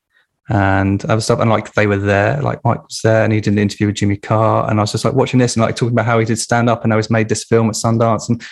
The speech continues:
even though I got this film on Facebook, I'm just like, "Oh, I just wish I could just have a film or make something that I want." And I, I didn't even think Look Up was like that. And so I was watching that, spending the whole day at this event being like, "This is what I wanna be doing."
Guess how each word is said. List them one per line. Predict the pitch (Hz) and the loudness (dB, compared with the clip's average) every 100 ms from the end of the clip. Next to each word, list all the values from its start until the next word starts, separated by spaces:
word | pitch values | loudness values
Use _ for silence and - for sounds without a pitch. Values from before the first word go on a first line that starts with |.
| - | -2
even | 139 | 2
though | 147 | 2
I | |
got | 143 | 2
this | 127 | 0
film | - 139 127 | 2 2 4
on | 120 113 113 - - - - _ _ _ _ _ - | 2 0 -6 -20 -20 -20 -20 _ _ _ _ _ -8
Facebook, | - 135 - 104 - | 0 0 2 -2 0
I'm | 110 | -2
just | 110 | 0
like, | 113 - | -4 -4
"Oh, | - - | -4 -4
I | |
just | - 127 - | -4 -2 0
wish | 127 - | 0 0
I | 113 | -2
could | 113 | -2
just | 113 - - | -2 -4 -6
have | - 113 | -2 0
a | 107 | -2
film | - 113 113 110 | 0 2 2 2
or | 107 110 | 0 0
make | 110 113 | -2 -2
something | - 110 107 - | -2 0 0 -2
that | 104 | 0
I | 107 107 _ _ _ _ | 0 -2 _ _ _ _
want." | 113 110 | -2 0
And | 120 117 | 0 2
I, | 123 - _ _ - - - | 0 -4 _ _ -20 -16 -4
I | 127 | 0
didn't | 147 127 | 2 0
even | - | -2
think | 107 | -2
Look | 110 - | -2 -2
Up | - | -2
was | 107 | -2
like | 95 - - | -4 -6 -4
that. | 107 117 - - _ | -4 -4 -14 -20 _
And | 120 | -2
so | 139 | 0
I | |
was | 127 | 2
watching | 123 120 - 117 | 2 0 0 -2
that, | 107 | -2
spending | - 117 113 110 | -2 0 2 0
the | |
whole | 107 117 113 | 2 2 2
day | 113 110 | 2 2
at | 98 | 0
this | 107 107 | 0 -2
event | 104 107 - | 0 -2 0
being | 104 | -2
like, | 101 110 | -2 -4
"This | 127 - | -4 -4
is | 110 | -2
what | 104 | -2
I | 104 | 0
wanna | 104 104 | 0 -2
be | 101 | -4
doing." | 107 113 - - | -4 -4 -4 -8